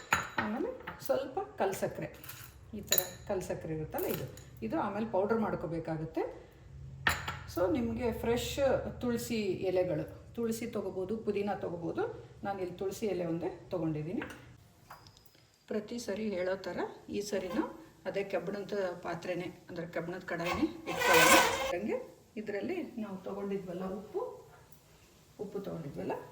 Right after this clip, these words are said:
ಇದನ್ನು ಹಾಕೋಣ. ಇದು ಬಿಸಿ ಆಗ್ತಿದ್ದಂಗೆನೆ ತೊಗೊಂಡಿದ್ವಲ್ಲ, ಅದನ್ನು ಸ್ವಲ್ಪ ಈ ಥರ ಪೀಸ್ ಕಟ್ ಮಾಡ್ಕೊಂಡಿದ್ದೀನಿ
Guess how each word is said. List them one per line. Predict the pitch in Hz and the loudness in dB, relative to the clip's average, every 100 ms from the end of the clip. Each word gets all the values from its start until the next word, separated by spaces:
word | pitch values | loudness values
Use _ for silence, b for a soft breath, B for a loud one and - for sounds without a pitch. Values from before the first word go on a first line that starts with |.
| - | -6
ಇದನ್ನು | 175 170 165 | -2 -2 -2
ಹಾಕೋಣ. | 160 151 226 - - - - - - - - - | -4 -2 -4 -4 -12 -20 -20 -18 -16 -14 -10 -4
ಇದು | 302 466 - - 190 | -4 -4 -8 -8 -6
ಬಿಸಿ | 185 240 196 | -4 -2 -4
ಆಗ್ತಿದ್ದಂಗೆನೆ | - 190 185 170 185 240 - - | -4 -2 -2 -2 -4 -6 -8 -6
ತೊಗೊಂಡಿದ್ವಲ್ಲ, | 185 165 151 - 403 247 | -4 -4 -4 -4 -2 -2
ಅದನ್ನು | 233 220 | -2 0
ಸ್ವಲ್ಪ | 208 185 190 180 | 0 0 -2 -2
ಈ | 196 | -2
ಥರ | 254 480 - B B - | -2 -2 -6 B B -8
ಪೀಸ್ | 208 - 165 - | -6 -4 -4 -2
ಕಟ್ | 175 - | -2 2
ಮಾಡ್ಕೊಂಡಿದ್ದೀನಿ | 165 160 165 160 160 156 | 2 2 -2 -2 -4 -6